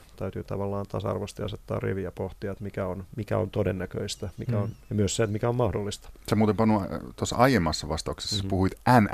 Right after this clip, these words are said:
Speaker 3: S-faktoista.
Speaker 1: Niin, niin, joo, siis se on ehkä, koska fakta on mun mielestä hirveän vaikea käsite humanistisessa tutkimuksessa. Et se on tota, se on, se,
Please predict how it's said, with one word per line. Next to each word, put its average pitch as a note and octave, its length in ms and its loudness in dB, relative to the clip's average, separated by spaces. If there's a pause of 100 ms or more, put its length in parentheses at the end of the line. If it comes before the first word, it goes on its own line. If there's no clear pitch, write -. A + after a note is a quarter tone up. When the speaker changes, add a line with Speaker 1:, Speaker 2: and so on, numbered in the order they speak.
Speaker 3:
S-faktoista. - 840 -2 (1000)
Speaker 1:
Niin, C#3 380 6
niin, B2+ 280 6
joo, C3 220 10
siis G#2+ 200 6
se D3+ 60 10
on D3 120 10
ehkä, C#3+ 160 4
koska B2+ 200 4
fakta E3+ 380 6
on A#2 60 6
mun B2 100 4
mielestä B2 240 2
hirveän A#2 340 4
vaikea G#2+ 500 6 (360)
käsite G2+ 340 2
humanistisessa G2+ 640 -4
tutkimuksessa. - 800 -8 (1160)
Et G#2 100 -6
se - 140 -4
on G2 100 0
tota, F#2+ 340 -2 (240)
se - 160 -2
on, G#2 200 0 (720)
se, G#2+ 200 2